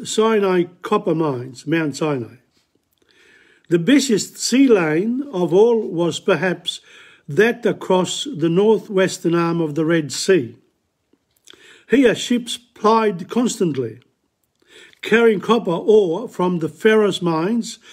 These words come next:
on the Sinai Peninsula to ports on the Egyptian coast or through the canal to the Nile. We learned in the last chapter how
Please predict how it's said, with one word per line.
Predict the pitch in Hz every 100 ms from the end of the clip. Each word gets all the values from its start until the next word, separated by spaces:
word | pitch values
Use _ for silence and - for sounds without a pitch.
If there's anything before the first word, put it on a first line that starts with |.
| - -
on | 180 160
the | 147
Sinai | - - 202 214 190 175 170
Peninsula | 170 190 214 180 160 120 123 _ _ _ _ _ _ - _ -
to | -
ports | - 220 226 220 190
on | 156
the | 156
Egyptian | 139 202 - 175
coast | 151 190 143 - - _ - -
or | 175 175
through | - 165
the | 156
canal | 165 175 185 185 180
to | 156
the | 165
Nile. | 185 185 139 131 147 - _ _ _ _ _ _ _ _ _ _ - - _
We | 175 196
learned | 233 285 226
in | 185
the | 175 175
last | 202 208 - -
chapter | 185 - - 143 180 208 _ _ _ _ _ _ _ _ _ - -
how | 185 226 233 214 294